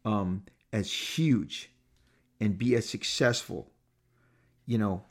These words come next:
as it was. It, it even says that in the hours leading up to Marvel being, being, you know, released abroad,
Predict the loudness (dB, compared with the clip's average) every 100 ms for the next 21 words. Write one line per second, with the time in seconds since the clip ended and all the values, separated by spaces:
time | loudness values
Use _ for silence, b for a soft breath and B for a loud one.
0 | 0 2 4 4 4 4 4 6 6 6
1 | 2 4 4 4 0 -2 -2 -2 2 2
2 | 2 4 6 6 6 6 6 4 2 2
3 | 4 4 4 4 2 -2 -12 b b b
4 | 4 4 4 2 4 4 6 4 4 2
5 | 0 2 2 0